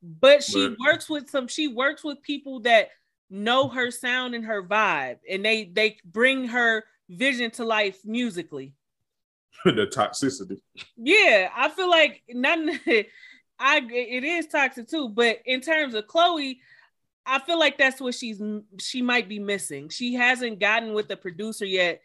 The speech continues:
Speaker 1: who could really execute her vision and bring whatever she's trying to convey to us to life.
Speaker 2: I agree with
Speaker 1: So,
Speaker 2: that, yeah.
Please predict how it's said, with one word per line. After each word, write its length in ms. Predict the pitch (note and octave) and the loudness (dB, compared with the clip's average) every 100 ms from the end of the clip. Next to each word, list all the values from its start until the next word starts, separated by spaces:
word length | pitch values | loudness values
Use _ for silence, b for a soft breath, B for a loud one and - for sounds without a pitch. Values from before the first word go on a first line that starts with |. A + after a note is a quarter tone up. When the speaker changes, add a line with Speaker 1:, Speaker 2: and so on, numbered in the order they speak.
| b b b | b b b
Speaker 1:
who 120 | B3 | -8
could 180 | A3+ G3+ | -2 0
really 320 | G3+ A3+ G#3 | 2 2 -2
execute 640 | - G3+ - G3+ - G#3+ G#3+ | -2 -2 -4 -14 -12 -10 -4
her 140 | G3+ | -4
vision 420 | F3 F#3+ G3 F#3 | 0 0 0 -4
and 140 | F3+ E3+ | -8 -6
bring 300 | F#3+ G3 F3+ | -4 -4 -2
whatever 340 | F#3+ G3+ G3 | 0 0 0
she's 240 | - G#3 - | -8 -12 -6
trying 220 | G3+ F#3 | -6 -4
to 60 | E3+ | -8
convey 380 | F3+ F3+ F#3+ | -8 -2 0
to 140 | F3+ D3 | 0 -2
us 200 | E3 D#3+ | -4 -6
to 160 | - | -8
life. 420 | E3+ D3+ G#2+ _ _ _ _ _ _ _ _ _ _ _ _ - | -6 -6 -8 _ _ _ _ _ _ _ _ _ _ _ _ 0
Speaker 2:
I 120 | G2+ | 0
agree 160 | F#2+ F2 | 0 -4
with 80 | F2+ | -6
Speaker 1:
So, 40 | F2+ _ | -8 _
Speaker 2:
that, 80 | |
yeah. 80 | G2 | -14